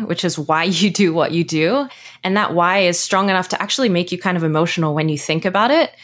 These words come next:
that's what's gonna keep you going in the hard times. 'Cause inevitably, whether it's just online business, whether you're podcasting or on YouTube or even just posting a picture on Instagram can be challenging for some people.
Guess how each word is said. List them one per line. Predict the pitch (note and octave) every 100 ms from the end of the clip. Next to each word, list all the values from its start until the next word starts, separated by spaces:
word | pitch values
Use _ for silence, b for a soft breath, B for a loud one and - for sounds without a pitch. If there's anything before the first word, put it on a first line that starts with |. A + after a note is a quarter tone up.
| B B -
that's | G3+ G#3+
what's | A3 -
gonna | F#3+ F3
keep | - F3
you | D#3+
going | D#3+ D#3
in | D3+
the | D3+
hard | D3+ C#3+
times. | - C#3+ D#3
'Cause | G3 G3
inevitably, | G#3+ B3 B3 A3+ A3 G#3 G#3 B B B
whether | F#3+ F3+ E3+
it's | -
just | F3 -
online | D#3 D#3
business, | D#3 C4+ B3+ B3+ B3 A#3 -
whether | F3 E3
you're | D#3 D3+ D3+
podcasting | G3+ D#4+ D4 C#4+ C#4 C4 B3+ A#3
or | F#3+
on | E3 F#3
YouTube | B3 - A#3+ A3+
or | G3 G3+
even | D4+ G3
just | F#3
posting | - G3 G3 F3
a |
picture | E3+ F3+ F3
on | E3
Instagram | D#3+ A3+ G3 F3+ D#3 D#3 D#3
can | F3+
be | E3
challenging | G#3+ A#3+ A3+ F3 E3
for | -
some | D#3 D#3+ D#3
people. | G3+ G3+ D3+ E3+